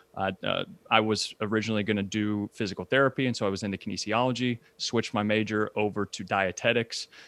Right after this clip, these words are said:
and then I started doing some online, online coaching on the side. Clearly, I'm giving you the, the revved up version here. I started doing some online coaching on the side with a few friends in the, uh, at the University of Kentucky at the gym, and they started getting results. They told their friends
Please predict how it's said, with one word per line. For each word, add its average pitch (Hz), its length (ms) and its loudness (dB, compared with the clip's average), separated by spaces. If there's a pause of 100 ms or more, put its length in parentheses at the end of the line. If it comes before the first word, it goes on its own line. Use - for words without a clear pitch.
(120)
and 101 200 0
then 113 280 4 (140)
I 104 140 -8
started 110 360 2
doing 107 220 0
some 104 160 -4
online, 104 400 0 (100)
online 113 360 0
coaching 107 360 -4
on 98 100 -4
the 95 60 -6
side. 113 380 -2
Clearly, 98 280 -2
I'm 90 120 -6
giving 92 260 -6
you 90 120 -6
the, 90 240 -6
the 98 80 -4
revved 95 300 -2
up - 180 -4
version 98 320 -4
here. 95 280 -8 (300)
I 117 80 8
started 117 240 4
doing 113 180 2
some 117 140 -2
online 110 320 2
coaching 113 320 -2
on 101 100 -2
the 101 60 -2
side 117 360 4
with 107 160 -2
a - 20 -6
few 101 200 -8
friends 113 500 0
in 104 300 -2
the, 101 460 -4
uh, 98 300 -6
at 104 140 -8
the 107 60 -4
University 107 440 2
of - 60 -10
Kentucky 101 420 -4
at 85 100 -8
the 95 80 -8
gym, 107 400 -2 (560)
and 107 460 2
they 117 120 4
started 110 280 0
getting 104 240 0
results. 127 560 2 (220)
They 110 160 4
told 98 300 -4
their 120 160 6
friends 123 460 2